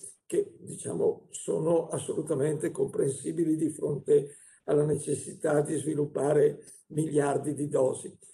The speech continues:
Però dicevo che noi, in caso estremamente ottimistico,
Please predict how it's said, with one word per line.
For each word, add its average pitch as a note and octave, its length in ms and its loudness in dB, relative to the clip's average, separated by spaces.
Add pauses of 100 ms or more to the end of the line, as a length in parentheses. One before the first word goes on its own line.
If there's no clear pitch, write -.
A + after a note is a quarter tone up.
Però F#3 240 6
dicevo F#3 560 6
che F3 380 0 (280)
noi, D#3+ 580 4 (460)
in D3 400 -2
caso E3+ 640 6
estremamente F3+ 960 4
ottimistico, E3 1040 2